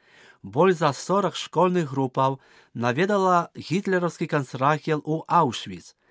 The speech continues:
У Варшаве роўна апоўдні школьнікі ўсклалі кветкі пад помнікам герояў гета. Адна з выратаваных палякамі жыдовак, Эльжбета Фіцоўская з таварыства «Дзеці Галакосту» ў Польшчы,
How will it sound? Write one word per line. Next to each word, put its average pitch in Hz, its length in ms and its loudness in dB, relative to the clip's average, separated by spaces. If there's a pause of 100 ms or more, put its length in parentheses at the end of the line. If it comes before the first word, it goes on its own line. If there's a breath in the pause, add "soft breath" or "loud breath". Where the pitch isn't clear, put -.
(300 soft breath)
У 127 140 -2
Варшаве 135 720 2 (320 soft breath)
роўна 190 400 2 (160)
апоўдні 139 640 -2
школьнікі 190 720 -2
ўсклалі 147 480 -2
кветкі 165 560 -4
пад 135 240 -2
помнікам 175 480 0
герояў 143 560 0
гета. - 480 -6 (800 soft breath)
Адна 135 400 2
з - 80 -10
выратаваных 151 720 0
палякамі 143 640 2
жыдовак, 123 640 -2 (420 soft breath)
Эльжбета 135 560 0
Фіцоўская 151 800 -2
з 135 80 -12
таварыства 143 560 0
«Дзеці 131 400 -4
Галакосту» 147 640 -2
ў 214 80 -6
Польшчы, 160 560 -4